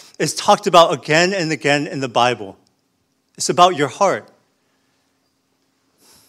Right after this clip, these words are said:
I read an article recently that talked about this. And they called it, the, the title was Compromised Christianity.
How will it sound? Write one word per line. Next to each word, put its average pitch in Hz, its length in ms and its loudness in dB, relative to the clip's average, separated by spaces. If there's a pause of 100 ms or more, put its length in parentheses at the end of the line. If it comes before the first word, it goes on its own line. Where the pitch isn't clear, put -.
(1300)
I 147 100 0
read 175 260 6
an 165 100 2
article 156 480 4
recently 131 640 -2 (200)
that 131 160 0
talked 175 260 4
about 123 260 2
this. - 400 -10 (500)
And 147 120 -2
they 151 80 2
called 208 400 4
it, 151 240 0
the, 165 140 -6
the 143 180 0
title 202 360 2
was 147 200 -2
Compromised 160 640 0
Christianity. 113 760 -8